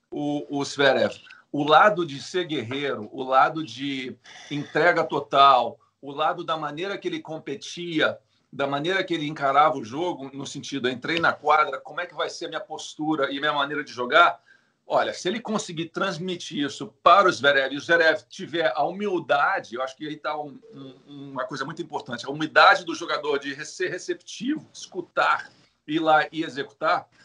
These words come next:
pode ser que dê um samba muito legal, pode ser que o, né, o alemão solte a, a cintura e comece a, a, a ir bem, porque...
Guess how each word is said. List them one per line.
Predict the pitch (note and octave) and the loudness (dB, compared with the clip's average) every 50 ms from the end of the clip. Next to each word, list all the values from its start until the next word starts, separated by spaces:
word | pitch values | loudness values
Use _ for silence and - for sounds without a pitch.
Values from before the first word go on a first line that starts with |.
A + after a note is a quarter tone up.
| _ _ _ _ _ _ - | _ _ _ _ _ _ -8
pode | E3+ E3+ E3+ E3+ - | -4 -4 -4 -4 -6
ser | - - F#3 F3+ D#3+ | -8 -6 -6 -6 -6
que | D3+ | -4
dê | F3+ | -6
um | F3+ G3 - | -6 -6 -8
samba | - - F#3 F3+ - F#3 F#3 F#3 | -12 -8 -6 -4 -2 -2 -2 -4
muito | F3+ F#3+ F3 G3+ | -4 -8 -8 -6
legal, | G#3 A3 F3 D#3 D3+ D#3 F3 F#3 - | -6 -4 -2 -2 0 0 -2 -2 -2
pode | - E3+ D#3+ D#3+ | -4 -6 -6 -6
ser | - - F3 E3+ | -6 -6 -6 -6
que | F3 - F#3+ F#3 | -6 -4 -4 -2
o, | F3 D3+ D3+ D#3 - _ | -2 -2 -4 -10 -14 _
né, | D#3+ D3+ D#3+ D3+ | -2 0 0 0
o | D3 D3 D3+ | 2 2 2
alemão | D3+ D3+ D3 - C#3 D3+ D#3 F3 E3+ | 2 2 2 2 0 0 0 -2 -4
solte | - - F3 D#3+ D#3+ D#3+ - - E3 | -2 2 4 4 4 4 2 0 0
a, | D#3 C3+ B2+ - - _ _ _ _ _ - | 2 0 0 -2 -10 _ _ _ _ _ -4
a | C#3 C#3+ | -4 -4
cintura | - - - G#3 F#3 D#3+ D3 - F3+ E3 E3+ F#3+ G3+ | -4 -4 -6 -6 -6 -6 -6 -6 0 2 2 2 0
e | - | -2
comece | - F3+ E3+ E3 F3 F3 F3 - G3 G3 | -6 -4 -2 -2 -2 -4 -4 -2 0 0
a, | F#3+ | 2
a, | F#3+ F#3+ F#3+ F#3+ F#3 F3+ F3+ E3+ E3 - E3 | 2 2 0 0 0 0 0 0 0 -2 -4
a | D#3+ E3+ | -4 -4
ir | G3+ F3 | -4 -6
bem, | D3+ E3+ D#3+ D3+ | -6 -6 -6 -6
porque... | D3+ - D3 - - D3+ D3 D3 - | -8 -12 -18 -14 -10 -8 -8 -8 -8